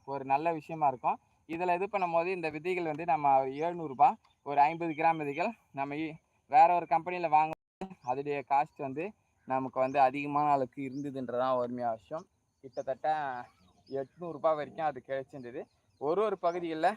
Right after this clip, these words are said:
ஒரு ஒரு விலைக்கு அந்த விதைகளை விற்பாங்கன்றதான் உண்மை. இன்னொரு, இன்னும் நல்ல விஷயம். குமார் ஜானு, நான் தான் ஃபஸ்ட்டு லைக்னு அமைச்சிருக்கேன், ரொம்ப நன்றி.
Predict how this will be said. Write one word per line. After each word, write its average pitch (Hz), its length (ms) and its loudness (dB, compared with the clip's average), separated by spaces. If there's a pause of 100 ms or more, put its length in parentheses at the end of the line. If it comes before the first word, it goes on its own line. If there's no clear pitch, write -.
(220)
ஒரு 139 220 -2
ஒரு 147 200 2
விலைக்கு 151 360 0 (340)
அந்த 143 260 4
விதைகளை 160 420 2
விற்பாங்கன்றதான் 147 840 0 (120)
உண்மை. 143 320 6 (220)
இன்னொரு, 139 340 8
இன்னும் 139 380 6
நல்ல 135 220 6 (440)
விஷயம். 151 420 6 (880)
குமார் 143 320 10
ஜானு, 131 300 8 (540)
நான் 123 240 6
தான் 147 160 8
ஃபஸ்ட்டு 127 360 6
லைக்னு 123 280 10
அமைச்சிருக்கேன், 120 460 10
ரொம்ப 127 240 12
நன்றி. 127 340 8